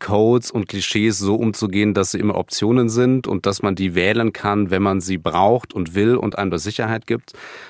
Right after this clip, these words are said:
Aber dass man, äh, darüber hinaus natürlich auch nie, ähm, die so negativ konnotiert,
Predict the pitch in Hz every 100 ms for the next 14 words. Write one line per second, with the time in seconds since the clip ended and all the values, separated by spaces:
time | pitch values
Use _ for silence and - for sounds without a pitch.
0 | - - 90 90 92 90 90 - 87 87
1 | 90 85 80 87 95 - 87 - 82 87
2 | 85 90 92 - 82 80 78 - - _
3 | _ _ - 98 90 95 95 98 95 92
4 | - 90 85 - 90 98 95